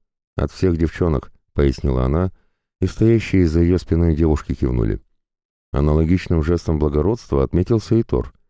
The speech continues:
Его кучка была побольше, но все равно не слишком значительной. Работая на отца Джуна, сколотить большое состояние было невозможно.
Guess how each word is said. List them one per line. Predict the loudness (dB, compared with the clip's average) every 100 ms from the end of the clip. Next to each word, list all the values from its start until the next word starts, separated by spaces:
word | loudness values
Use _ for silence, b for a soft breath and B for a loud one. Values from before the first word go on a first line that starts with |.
| _ _ _ 0
Его | 2 2
кучка | 2 -2 0 -2
была | 2 0
побольше, | 0 0 0 0 -2 -4 _ _ _
но | -2 -2
все | 0 0
равно | 4 4
не | 2
слишком | 2 -2 0 -2
значительной. | 0 -2 -2 -2 -2 -6 -12 _ _ _ -4
Работая | -2 0 0 2 0
на | 0 -2
отца | -2 -4
Джуна, | -2 0 0 0 -4 _ _ -20
сколотить | -2 0 2 0
большое | 2 0 2 0
состояние | 0 0 0 2 2 2 2
было | 2
невозможно. | 2 0 -2 -2 -2 -2